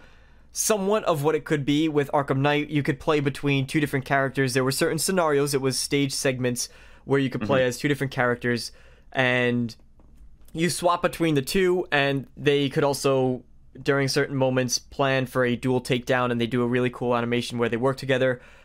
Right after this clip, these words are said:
Speaker 1: uh, during the combat moments.
Speaker 2: Mm-hmm.
Speaker 1: Then during stealth moments, you could h-, have, you know, whoever your stealth partner was, it was Robin in almost all cases that I remember,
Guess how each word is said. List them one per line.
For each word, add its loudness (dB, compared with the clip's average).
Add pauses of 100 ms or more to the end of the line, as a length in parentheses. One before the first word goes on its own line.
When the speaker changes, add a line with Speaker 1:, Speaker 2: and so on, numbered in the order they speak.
(120)
Speaker 1:
uh, 2
during 0
the -4
combat 0
moments. -2 (640)
Speaker 2:
Mm-hmm. -8 (100)
Speaker 1:
Then 0
during 2
stealth 0
moments, 2
you 0
could 0 (240)
h-, -6
have, 0
you 0
know, 2
whoever 2
your 2
stealth -2
partner 0
was, 2
it 0
was -6 (100)
Robin 0
in -4
almost -2
all -2
cases -4
that -2
I -2
remember, 0